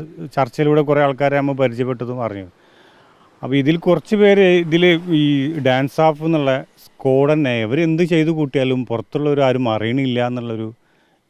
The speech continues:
രീതിയാണ് ഇതുവരേക്കും നടന്നുകൊണ്ടിരിക്കുന്നത്. അപ്പോൾ അത്, അതിനൊരു അറുതി വരുത്തണം. പല നിരപരാധികളാണ് ശിക്ഷിക്കപ്പെടുന്നത്, അല്ലെങ്കിൽ അവരെ സമ്മർദ്ദം മൂലമാണ് പല കേസുകളും, ആ,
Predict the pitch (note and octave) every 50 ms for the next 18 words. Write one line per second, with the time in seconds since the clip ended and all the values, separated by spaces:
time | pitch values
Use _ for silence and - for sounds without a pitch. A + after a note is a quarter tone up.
0 | _ - A2+ A2+ A2 A2+ B2+ B2 A#2+ A#2 A2 A2 A#2 A2+ A#2+ A#2+ A#2 G2+ C3 B2
1 | A2+ G#2+ G2 G2 G#2 G#2 G#2+ G2+ G2 F2 D#2+ F2+ E2+ E2+ - _ _ _ A2+ G#2
2 | G2+ G2 G2+ G2+ G2+ B2 C#3 E3 F#3 - _ _ _ _ _ _ _ _ - C#3+
3 | B2 C3+ D3+ D#3+ E3 E3+ D#3 D3 C#3+ C#3 D3+ D#3+ D3+ C#3 A#2 A2+ - - A#2 G#2+
4 | G2+ - _ _ _ _ A#2 A2 A#2 A#2+ B2+ C3+ D3 E3 - _ _ _ _ -
5 | A2+ A2 A2+ A2+ A#2 A#2+ B2+ C3 C3+ C3+ C#3+ C#3+ C#3 C3+ C3 C3 C3+ B2+ - B2
6 | G2 - - A#2+ C3 C3+ B2+ B2+ B2 B2 A#2+ B2 A#2 A2 A2 A2+ A#2+ A#2 A2+ G#2+
7 | A2+ A2+ A2+ - B2 A2+ A2 A2 A2 A2 A#2 B2+ B2+ B2+ B2 B2 B2 B2 A#2+ A2
8 | A2+ A#2+ A#2+ _ _ _ _ _ _ _ _ G#2+ G#2+ A#2 B2 A2+ A#2 A#2 A2+ -
9 | - A#2+ A2+ A#2+ B2 B2 - _ _ _ _ _ _ _ _ _ _ _ _ _
10 | _ _ _ _ _ - A#2+